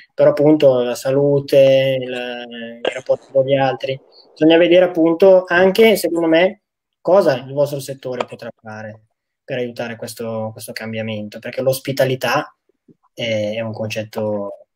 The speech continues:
basico, no? In una, in una società che si deve basare sulla condivisione, sulla socializzazione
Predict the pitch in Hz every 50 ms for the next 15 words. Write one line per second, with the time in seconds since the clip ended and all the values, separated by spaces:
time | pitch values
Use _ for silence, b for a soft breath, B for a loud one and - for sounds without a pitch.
0 | _ _ - - 117 - 139 135 135 127 113 - 107 104 104 107 117 117 117 113
1 | 110 107 117 120 120 117 113 110 - - - - 120 110 - 110 107 107 110 107
2 | 110 - 113 - - 113 110 - 120 120 120 110 - - - 123 135 127 113 -
3 | - 120 113 113 - 123 123 120 117 117 117 117 120 117 113 117 113 - - 117
4 | 113 - - 117 - 123 117 110 110 113 117 107 - - - 110 107 107 107 107
5 | 107 110 110